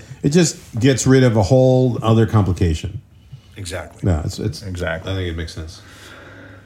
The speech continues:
Speaker 2: Um, what else? What else? Um,
Speaker 1: Anything new from the list that I had?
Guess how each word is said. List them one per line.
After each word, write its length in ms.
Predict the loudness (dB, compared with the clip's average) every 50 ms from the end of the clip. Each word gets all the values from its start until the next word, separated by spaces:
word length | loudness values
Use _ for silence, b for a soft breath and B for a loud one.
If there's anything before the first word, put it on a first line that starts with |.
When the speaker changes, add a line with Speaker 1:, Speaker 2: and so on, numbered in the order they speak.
| B B B B B B B -20 -8 0 2
Speaker 2:
Um, 640 | 4 6 6 6 6 6 6 6 4 4 2 0 0 B B B B B B B -6
what 280 | -4 -4 -4 -6 -8 -4
else? 520 | -2 -2 -2 -2 -4 -6 -8 -10 -10 -10
What 300 | -8 -6 -4 -4 -4 -4 -4 -4
else? 680 | -2 -2 -2 -2 -4 -6 -6 -6 -6 -6 -8 -6 -2
Um, 600 | 2 4 4 6 6 6 4 4 2 -2 -4 -6 B B B B B B B -20 -20 -20 -20 -20 -20 -20 -20 -20 B B B B B B B B B B B B B B -2
Speaker 1:
Anything 460 | 2 4 4 6 6 6 6 6 6 6
new 260 | 6 6 6 4 4
from 240 | 2 0 -2 -2 -2
the 80 | -2
list 240 | -2 -2 -2 -2 -2
that 100 | -2 0
I 160 | 0 2 2
had? 260 | 2 0 0 -2 -6